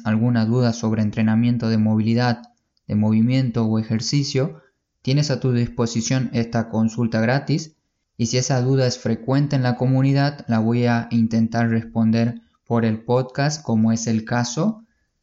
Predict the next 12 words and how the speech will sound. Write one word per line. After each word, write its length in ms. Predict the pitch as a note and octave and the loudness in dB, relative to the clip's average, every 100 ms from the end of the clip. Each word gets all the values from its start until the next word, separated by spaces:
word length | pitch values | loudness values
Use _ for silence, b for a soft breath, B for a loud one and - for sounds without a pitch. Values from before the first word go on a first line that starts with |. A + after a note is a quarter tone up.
| _ | _
de 160 | - C3+ | -4 0
la 160 | B2+ A#2 | 0 0
consulta 600 | A#2 A2+ B2+ A#2+ A#2 A2+ | 0 0 0 -2 0 2
de 160 | A2+ A2 | 2 0
hoy, 260 | G#2 - _ - | -2 -8 _ -10
que 160 | A2+ | -10
cada 380 | - A#2 A2+ A2 | -4 0 0 -2
cuánto 680 | B2+ C#3 D3+ D#3 F#3 - _ _ | -2 0 0 0 -2 -6 _ _
puedo 320 | C#3 C#3 C3 | -2 0 0
cambiar 340 | A#2 A#2 A#2 A#2+ | 0 0 2 2
mis 220 | A#2+ - | 0 -2
ejercicios. 840 | A2 A2+ G#2+ A#2+ G#2+ - - - | -4 -2 -2 -2 -2 -4 -12 -14